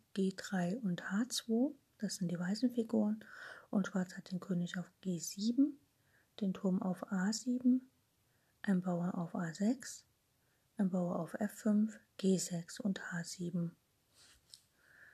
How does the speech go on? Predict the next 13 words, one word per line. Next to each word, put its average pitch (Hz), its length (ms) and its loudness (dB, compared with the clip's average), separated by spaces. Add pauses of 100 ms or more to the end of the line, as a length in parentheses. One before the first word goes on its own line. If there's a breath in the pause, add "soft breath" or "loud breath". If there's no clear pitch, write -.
(360 loud breath)
Ne, 190 380 0
so. 190 320 2 (1120 loud breath)
Dann, 180 400 2
äh, 180 380 0
kann 175 300 0
Weiß 180 380 -2
hier 220 460 -2 (120)
den 180 180 4
G-Bauern 196 580 2
als 165 180 -4
Angriffsziel, 247 960 2 (680 soft breath)
äh, 190 160 0 (1200)
also - 180 -4